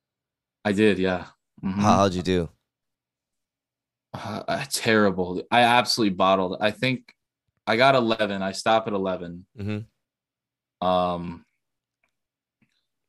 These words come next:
Speaker 1: and I was, like, seven and three going into tonight or yesterday's stream.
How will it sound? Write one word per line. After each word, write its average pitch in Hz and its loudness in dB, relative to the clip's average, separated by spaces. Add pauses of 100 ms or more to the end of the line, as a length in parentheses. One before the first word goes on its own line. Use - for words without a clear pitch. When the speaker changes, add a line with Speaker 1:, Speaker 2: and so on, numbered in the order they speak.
Speaker 1:
and 87 -8
I 98 2
was, 107 2
like, 98 0
seven 90 -2
and 98 -2
three 95 -2
going 98 0
into 95 -6
tonight 95 -6
or 95 -2
yesterday's 104 0
stream. 107 -2